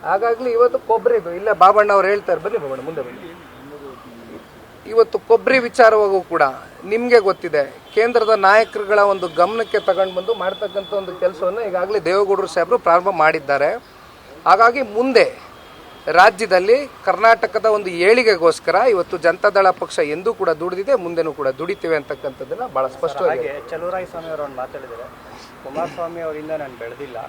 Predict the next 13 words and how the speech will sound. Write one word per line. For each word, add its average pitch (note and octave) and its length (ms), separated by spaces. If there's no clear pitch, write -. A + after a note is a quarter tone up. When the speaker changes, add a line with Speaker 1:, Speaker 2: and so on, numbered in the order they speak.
Speaker 2:
ದೇವೇಗೌಡರ D3+ 460
ಮುಖ C#3+ 220
ನೋಡ್ಕೊಂಡು D3 460
ಸುಮ್ಮನೆ C#3 240
ಇದ್ದೀವಿ B2 180
ಅಷ್ಟೇ. B2+ 200
ಇನ್ನೇನಾದ್ರು D#3+ 400
ಮಾತಾಡಿದ್ರೆ D#3 420
ನಾವು D3 160
ಬೇರೆ C#3+ 300
ಬೇರೆ C#3+ 140
ರೀತಿಯಲ್ಲಿ C3+ 340
ಮಾತನಾಡಬೇಕಾಗುತ್ತೆ." A#2+ 840